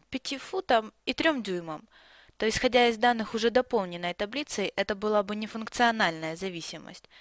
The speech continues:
Почему? Да потому что одной переменной, Сергей, соответствует два значения роста, то есть два значения функции.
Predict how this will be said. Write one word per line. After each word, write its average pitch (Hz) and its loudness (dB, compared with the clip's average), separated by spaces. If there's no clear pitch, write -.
Почему? 330 0
Да 208 2
потому 240 -2
что 247 6
одной 240 0
переменной, 285 -2
Сергей, 190 -2
соответствует 262 0
два 277 8
значения 240 -2
роста, 165 -6
то - -4
есть 180 -4
два 226 4
значения 190 -6
функции. 160 -12